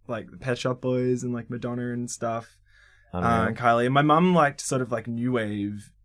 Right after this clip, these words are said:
Speaker 1: music, like, a lot of, like, Elvis Costello and, like, shit like that. So that was sort of, like, what I guess I grew up on, Beatles stuff, obviously. There was lots of things I guess I got into on my own, but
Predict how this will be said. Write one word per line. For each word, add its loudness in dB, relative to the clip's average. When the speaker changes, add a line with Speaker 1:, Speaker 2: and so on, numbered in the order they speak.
Speaker 1:
music, -8
like, -6
a -4
lot -4
of, -4
like, -6
Elvis -8
Costello -6
and, -4
like, -8
shit -10
like -10
that. -8
So -8
that 2
was 6
sort 2
of, -2
like, -6
what -6
I -14
guess -10
I -8
grew -8
up -10
on, -6
Beatles -8
stuff, -12
obviously. -8
There 0
was 0
lots 2
of -8
things -2
I -2
guess -6
I -6
got -2
into -4
on -2
my -2
own, -4
but -6